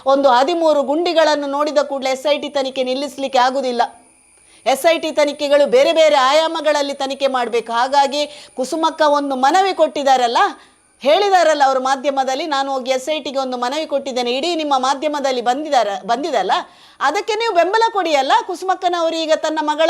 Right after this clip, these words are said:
ನ್ಯಾಯಕ್ಕಾಗಿ ಎಸ್ ಐ ಟಿಗೆ ಹೋಗಿದ್ದಾರೆ, ಅವನು ಹೇಳಿದಾನೆ ಕೆಲವು ವಿಚಾರ ಬಂದಿದೆ, ಅದನ್ನೊಂದು ಪಾರದರ್ಶಕವಾಗಿ ತನಿಖೆ ಮಾಡಿ ಅಂತ ಯಾಕೆ ನೀವು ಒತ್ತಡ ಆಗ್ತಾ ಇಲ್ಲ? ಕುಸುಮಕ್ಕನ ಬಗ್ಗೆ ಭಾರಿ ಕಾಳಜಿ ಉಂಟಲ್ಲ, ಮನೆಗೆ ಬಂದು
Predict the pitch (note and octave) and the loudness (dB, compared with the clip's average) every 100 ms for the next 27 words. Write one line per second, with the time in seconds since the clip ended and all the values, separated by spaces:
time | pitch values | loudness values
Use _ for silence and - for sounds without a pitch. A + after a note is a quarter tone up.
0 | D#4+ D4 D4+ D#4 D4+ C#4+ C#4 C#4 D#4+ D#4+ | 2 0 -2 -2 -2 -2 -2 -2 -4 -2
1 | D4 C#4+ C#4+ C#4 C4+ C#4 C#4 - G#3 C#4 | 0 0 0 0 2 0 -4 -6 0 0
2 | D#4 B3+ C#4 F4 D#4+ D#4 D4 C#4+ C#4 C4+ | 0 0 0 2 0 -2 -4 -6 -4 -4
3 | C4 C4 C#4 C4 B3+ B3 - _ E3 B3+ | -4 -2 0 2 0 -2 -6 _ -2 0
4 | F4 E4 C4+ C4 - - G#3+ C#4 F#4 F#4 | 0 -2 -2 -2 -4 -8 -2 2 2 0
5 | F#4 F#4 E4 E4+ F#4+ F4+ F4 F4+ E4+ E4+ | -4 -4 0 0 2 0 -2 -4 -4 -2
6 | E4 D#4+ E4+ F4+ F#4 F4+ E4+ E4+ E4 E4 | -4 -4 -4 -4 -6 -6 -4 -2 -2 -2
7 | E4 G4+ G#4+ G4+ F4+ E4 E4 D4 C#4+ C#4+ | 0 0 -2 -6 -4 -2 0 0 -2 -2
8 | C4 D4+ E4+ E4 F#4+ F#4 F#4 E4+ D#4+ D4+ | -2 -2 -6 -8 -6 -4 -4 -2 -2 -2
9 | B3+ B3 A4+ - C4 G4 E4 C#4+ A#3+ A3 | -2 0 0 -2 2 0 0 -6 -2 -2
10 | A3 B3+ B3 G#3+ G3+ A#3+ A#3 - _ | -2 -4 -4 -4 -2 -2 -2 -4 _